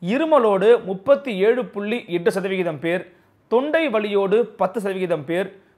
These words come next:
மூச்சு திணறலோடு ஒன்பது சதவீதம் பேர், மூக்கு ஒழுகுதல், சளி போன்ற அறிகுறிகளோடு ஒரு நான்கு சதவீதம் பேர்லாம் இருக்கிறாங்க.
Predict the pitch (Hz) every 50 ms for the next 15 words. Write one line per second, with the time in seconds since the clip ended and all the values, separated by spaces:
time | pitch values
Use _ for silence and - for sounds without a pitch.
0 | _ _ - 175 202 277 339 - - - 302 - - 220 208 233 233 220 208 196
1 | 196 202 240 220 190 185 190 220 233 202 196 185 185 180 170 160 147 135 165 175
2 | 190 - - - _ _ _ _ - 175 214 294 330 277 - - 254 196 196 214
3 | 233 240 226 226 220 185 - - 180 196 240 277 233 - 220 214 208 190 196 185
4 | 180 175 - 156 175 202 220 214 196 175 180 208 240 226 196 170 156 156 180 226
5 | 247 226 - - 196 190 190 185 175 160 143 170 175 156 175 202 202 175 170 151
6 | 185 175 151 139 143